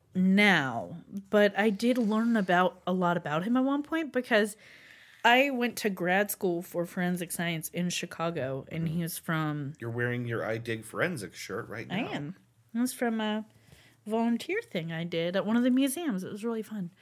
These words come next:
Speaker 2: Huh.
Speaker 1: Um, but he's from Wisconsin, or was it Illinois?
Speaker 2: I think it's Illinois.
Speaker 1: Yeah, but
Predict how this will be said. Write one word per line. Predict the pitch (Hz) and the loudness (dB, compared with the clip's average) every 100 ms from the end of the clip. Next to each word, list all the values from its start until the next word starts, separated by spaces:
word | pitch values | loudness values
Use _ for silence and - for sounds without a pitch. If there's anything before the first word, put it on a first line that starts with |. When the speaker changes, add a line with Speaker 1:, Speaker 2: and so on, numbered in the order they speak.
| - | -14
Speaker 2:
Huh. | 233 110 147 - _ _ _ 247 | -10 -10 -12 -18 _ _ _ 4
Speaker 1:
Um, | 240 240 240 247 262 - - - - - _ _ _ _ _ | 6 6 6 4 2 -4 -18 -20 -20 -20 _ _ _ _ _
but | 208 247 220 | 2 2 4
he's | 330 370 | 0 0
from | 392 370 349 339 330 320 302 | 0 2 4 4 4 2 2
Wisconsin, | 277 269 - - _ - - 240 370 494 - 523 539 571 571 539 | 0 0 -4 -8 _ -12 -6 -4 -4 -8 -6 -4 -4 -8 -12 -8
or | 427 392 | 0 0
was | 311 | 4
it | 254 | 2
Illinois? | 202 160 175 170 208 _ _ _ _ _ _ _ _ | 2 -4 -8 -10 -12 _ _ _ _ _ _ _ _
Speaker 2:
I | 147 | -4
think | 175 | -2
it's | 143 | 0
Illinois. | 147 135 123 117 117 117 - _ _ - | 0 -2 0 -2 -2 -4 -14 _ _ 0
Speaker 1:
Yeah, | 226 175 170 - _ _ - - | 2 2 0 -8 _ _ -20 -2
but | - 262 226 - | 4 6 6 0